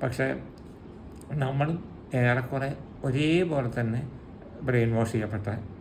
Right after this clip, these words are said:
ഒരു വർഗമാണ്. ആ ബ്രെയിൻ വാഷിങ്ങിൻ്റെ ഏറ്റവും വലിയ ഉദാഹരണമാണ് അഹിംസ. നമ്മുടെ ഒരു മതത്തിലും അല്ലെങ്കിൽ ഒരു ഗ്രന്ഥത്തിലും അഹിംസയെക്കുറിച്ച് പറഞ്ഞിട്ടില്ല. അത് ബുദ്ധമതവും ജൈനമതമൊക്കെ പറഞ്ഞിട്ടുള്ളൂ. സനാതനധർമ്മം,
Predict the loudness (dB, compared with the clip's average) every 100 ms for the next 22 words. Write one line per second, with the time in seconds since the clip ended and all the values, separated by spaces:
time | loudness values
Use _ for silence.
0 | -6 0 0 0 -2 -4 -2 -2 -4 -6
1 | -10 -14 -16 -16 0 2 4 4 4 4
2 | 2 2 0 0 -2 -4 -2 0 0 2
3 | 0 2 0 0 -4 -4 -4 -6 -8 -14
4 | -6 0 2 2 0 -4 -8 -10 -14 -16
5 | -16 -16 -16 -16 -16 -16 -16 -16 -16 -6
6 | -2 2 4 2 4 6 6 4 2 2
7 | 0 -2 -2 -2 2 4 6 6 6 4
8 | 4 2 -2 -2 -4 -6 -10 -16 -2 0
9 | 2 2 0 0 0 0 -6 -6 -8 -4
10 | -2 -2 -4 -8 -10 -12 -14 -16 -16 -8
11 | -2 0 0 0 0 2 2 2 2 2
12 | -2 0 2 2 2 0 0 -2 -4 -6
13 | -8 -8 -12 -12 -16 -2 2 4 6 4
14 | 4 0 0 -2 -4